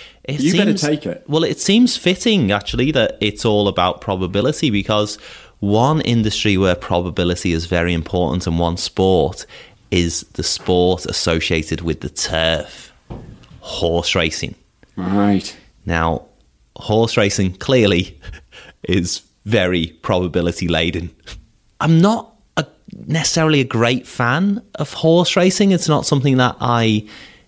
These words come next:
Speaker 1: g-, go to or watch on T V. Mainly, I went to the Melbourne Cup one year and I worked out the probability for myself. I was thinking about having a few bets and, you know, enjoying the day. And I got there, the company in Australia is called the T A B.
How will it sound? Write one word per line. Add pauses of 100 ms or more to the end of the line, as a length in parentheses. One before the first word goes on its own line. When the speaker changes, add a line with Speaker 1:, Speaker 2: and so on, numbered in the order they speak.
(460)
Speaker 1:
g-,
go
to
or
watch
on
T
V. (1200)
Mainly,
I
went
to
the
Melbourne
Cup
one
year (300)
and (560)
I
worked
out
the
probability
for
myself.
I
was
thinking
about
having
a
few
bets
and,
you
know,
enjoying
the
day. (240)
And
I
got
there,
the (220)
company
in
Australia
is
called
the
T
A
B.